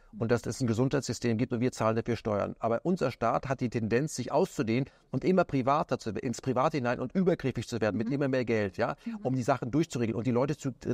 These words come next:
Speaker 1: reglementieren und zu gängeln. Und die Grünen,
Speaker 2: Mhm.
Speaker 1: die sind die grünen Khmer. Das ist eine neue Religion.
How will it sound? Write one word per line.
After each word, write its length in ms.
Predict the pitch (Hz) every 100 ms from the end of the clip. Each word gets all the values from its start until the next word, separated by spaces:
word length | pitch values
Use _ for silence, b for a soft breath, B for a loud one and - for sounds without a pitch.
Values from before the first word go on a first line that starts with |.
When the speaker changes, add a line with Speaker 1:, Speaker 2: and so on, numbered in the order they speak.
| 101
Speaker 1:
reglementieren 600 | 123 135 120 113 151 147
und 140 | 127
zu 160 | - 110
gängeln. 400 | 127 135 104 95 b b b
Und 140 | 135
die 100 | 147
Grünen, 540 | 135 226 262 151 311 -
Speaker 2:
Mhm. 300 | 220 208 196 262 - -
Speaker 1:
die 140 | 143
sind 180 | 139 175
die 140 | 170
grünen 340 | 143 175 180 180
Khmer. 460 | - 202 - - - _ _ -
Das 120 | 123
ist 60 | -
eine 160 | 151
neue 260 | 151 165 175
Religion. 560 | 165 160 165 160 107